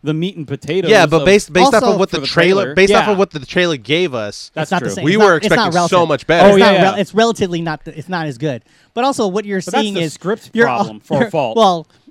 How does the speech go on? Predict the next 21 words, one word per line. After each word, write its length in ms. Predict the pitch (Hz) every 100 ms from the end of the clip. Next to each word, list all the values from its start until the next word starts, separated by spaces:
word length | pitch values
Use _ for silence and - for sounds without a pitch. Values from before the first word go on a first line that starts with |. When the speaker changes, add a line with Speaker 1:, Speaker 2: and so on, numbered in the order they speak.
| _
Speaker 3:
you're 220 | - 220 254
also 420 | 277 - 240 208
guess, 320 | 190 202 214
you're 180 | 196 196
also 220 | 220 226
looking 420 | 190 180 196 185 170
at 120 | 156
it 120 | 151
like 360 | 151 143 131 _ _ -
this 160 | 190
should 160 | - 208
be, 140 | 175 175
like, 160 | 156
an 80 | 170
epic 260 | 190 170 202
action 360 | 170 190 - 165
movie 260 | 139 117 113
type 220 | 156 127
of 60 | 127
thing. 140 | 123 _ -
No, 340 | 339 302 165